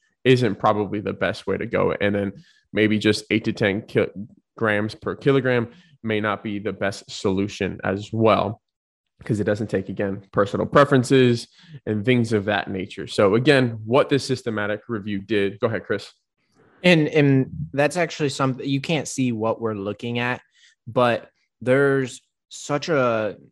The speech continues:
Speaker 2: discrepancy between the ranges of carb intake recommendations.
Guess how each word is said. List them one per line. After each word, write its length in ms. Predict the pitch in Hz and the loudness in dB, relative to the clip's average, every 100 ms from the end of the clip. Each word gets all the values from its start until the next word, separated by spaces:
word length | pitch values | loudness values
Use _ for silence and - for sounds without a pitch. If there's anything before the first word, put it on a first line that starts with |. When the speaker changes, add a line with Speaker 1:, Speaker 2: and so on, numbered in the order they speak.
| _ _ 113 | _ _ -10
Speaker 2:
discrepancy 840 | 110 - 110 104 113 104 110 104 | -10 -6 -6 -6 -10 -10 -6 -6
between 340 | 104 - 113 | -8 -8 -6
the 100 | 104 | -6
ranges 640 | 101 107 107 113 117 123 120 | -6 -4 -2 -2 -4 -6 -6
of 300 | 107 104 - _ _ _ _ - | -8 -10 -16 _ _ _ _ -16
carb 440 | - 113 113 104 - | -4 0 0 0 -6
intake 400 | 110 104 110 101 | -8 -4 -4 -4
recommendations. 1040 | 107 107 107 101 98 101 - 143 147 - | -6 -6 -8 -4 -4 -4 -4 -6 -6 -12